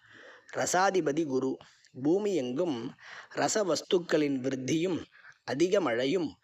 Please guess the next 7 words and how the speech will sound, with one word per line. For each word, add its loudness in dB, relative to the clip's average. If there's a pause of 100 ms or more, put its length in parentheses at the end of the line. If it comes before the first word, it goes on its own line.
(420)
பசுக்களுக்கும் 0 (400)
பாழும் 0 (280)
விருத்தியாகும். -2 (420)
நீரசாதிபதி 2
குஜன், -2 (680)
ரத்னம், -2 (480)
பவளம், 0